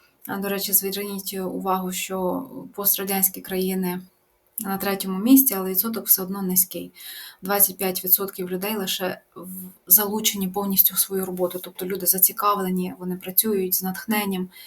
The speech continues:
З тих людей, які, вісімдесят п'ять відсотків людей не люблять свою роботу, так, у світі,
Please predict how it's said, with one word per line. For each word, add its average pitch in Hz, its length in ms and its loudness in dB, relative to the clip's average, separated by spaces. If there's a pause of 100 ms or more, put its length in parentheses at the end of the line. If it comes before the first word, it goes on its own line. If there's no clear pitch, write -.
(560)
З - 120 8
тих 269 280 10
людей, 202 500 2 (460)
які, 220 220 -2
вісімдесят 262 580 8
п'ять 240 220 4
відсотків 247 480 4
людей 220 220 -2
не 220 120 2
люблять 185 280 4
свою 180 240 0
роботу, 175 340 -4
так, 269 200 4
у 247 40 2
світі, 185 420 -2